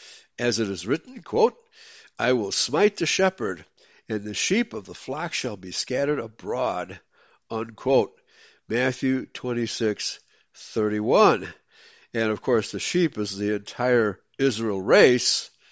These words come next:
and we have been scattered everywhere, all over the planet. Jesus is eventually taken to the place of the high priest, whose name is Caiaphas. There, a sizable group of scribes and Pharisees is anxiously assembled.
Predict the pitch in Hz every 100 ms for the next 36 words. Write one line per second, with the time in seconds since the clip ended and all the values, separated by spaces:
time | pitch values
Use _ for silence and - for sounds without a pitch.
0 | _ - - _ _ 110 104 127 123 113
1 | 107 - 113 113 110 - _ 135 135 101
2 | 82 - - 104 117 113 101 87 117 117
3 | 101 - _ _ _ - - - - -
4 | - - 110 226 226 170 151 131 135 220
5 | - 156 127 - 170 190 139 - 117 101
6 | - 147 151 110 104 92 - 104 - 160
7 | 175 107 - 110 95 107 123 113 98 -
8 | 123 131 107 - - - _ _ _ -
9 | - - - _ 110 185 220 202 123 -
10 | 196 214 220 180 131 135 180 120 - -
11 | 127 135 160 135 - 98 - 151 185 147
12 | 131 127 117 110 95 135 165 - 143 -
13 | 127 113 - 127 107 82